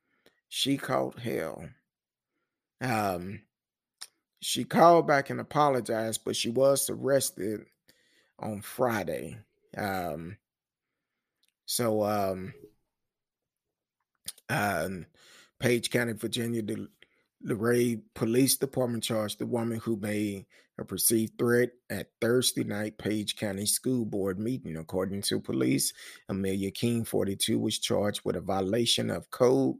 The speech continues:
of Virginia eighteen point two dash sixty, oral threat, uh, while on school property. Um, throughout the day on Friday, the Rural Police worked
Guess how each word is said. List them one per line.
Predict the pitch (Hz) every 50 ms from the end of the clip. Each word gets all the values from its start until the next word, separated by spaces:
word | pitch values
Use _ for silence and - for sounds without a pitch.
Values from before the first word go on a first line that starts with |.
| _ _
of | - 127 110 87 80 101 - _ _ _ -
Virginia | - 120 - - - 110 - - 123 127 135 131 110 92 92 95 - - - - - - - - _ -
eighteen | - 117 107 - - 120 117 110 104
point | 104 - 117 98 85 -
two | - - 120 113
dash | 95 92 101 92 85 90
sixty, | - - - - - 143 139 - - - - 160 151 135 - _ _ _ _ _ _ _ _ _ _ -
oral | 123 123 127 131 131 135 127 135 139 135 - _ _ _ _ -
threat, | 143 120 101 85 - - - - _ _ _ _ _ _ _ _ _ _ _ _ _ _ _ _ _ _ -
uh, | - 90 90 98 98
while | 95 - 107 110 107 101
on | 107 101 98
school | - - - 113 113 107 101
property. | - - - 107 92 90 - - - - - - - _ _ _ _ _ _ _ _ _ - - - _ _ -
Um, | - 101 95 92 92 90 87 98 98 107 - - _ -
throughout | 123 110 104 98 107 110 - -
the | - 127
day | 107 107 117 117 120 123
on | 120 107 101
Friday, | 104 - - 120 117 113 113 113 127 131 131 127 - - _ _
the | -
Rural | 117 95 104 95 98 - -
Police | - - - 107 110 113 113 - - -
worked | 123 120 120 123 113 -